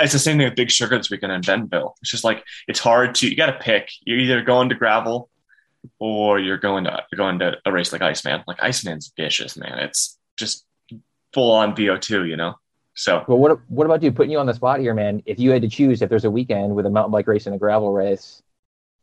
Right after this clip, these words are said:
Speaker 2: do you lean
Speaker 1: Depends
Speaker 2: towards
Speaker 1: on the
Speaker 2: one?
Speaker 1: race. You
Speaker 2: Yeah,
Speaker 1: gotta, you gotta
Speaker 2: okay.
Speaker 1: pick one
Speaker 2: Yeah,
Speaker 1: out.
Speaker 2: yeah,
Speaker 1: Yeah, like,
Speaker 2: yeah. <laughs>
Speaker 1: this, this is the thing nowadays. It, it becomes so hard. Like, if you say, you know, you have a, I don't know, um, an Unbound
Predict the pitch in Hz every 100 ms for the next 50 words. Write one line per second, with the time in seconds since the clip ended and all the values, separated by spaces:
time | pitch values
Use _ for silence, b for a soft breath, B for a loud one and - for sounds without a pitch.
0 | _ 104 104 104 98 113 110 110 110 120
1 | 113 107 110 101 104 104 101 - - -
2 | 113 110 107 104 139 135 - 139 131 127
3 | 127 113 98 139 139 135 - - - 160
4 | - 175 180 185 175 175 156 143 156 147
5 | 143 135 135 131 - 135 139 131 143 131
6 | 123 147 147 - - 143 - 170 123 120
7 | - _ b b - 107 110 113 117 113
8 | 110 104 98 92 85 - _ _ _ _
9 | _ - _ _ _ _ - - - -
10 | - - 113 98 107 - - _ _ _
11 | _ - _ _ - 143 135 - 143 143
12 | 143 139 139 135 135 139